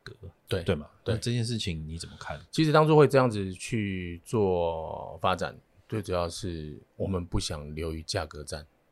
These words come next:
Speaker 2: 因为我当初我回来，别人就说，我，我曾经有一个同行直接跟我说：“你们这么贵的米，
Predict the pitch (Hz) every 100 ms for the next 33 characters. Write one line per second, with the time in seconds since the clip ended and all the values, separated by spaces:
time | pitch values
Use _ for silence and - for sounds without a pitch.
0 | _ - 107 95 90 101 98 107 87 78
1 | 78 76 73 - _ _ _ - 185 165
2 | 92 85 87 90 - 80 92 - _ 90
3 | 90 - _ - 101 - 98 101 104 104
4 | - - - - - 90 101 90 87 90
5 | 82 78 - 85 87 85 - - 98 76
6 | 95 78 - _ _ _ _ _ - -
7 | 92 104 147 110 - 107 87 82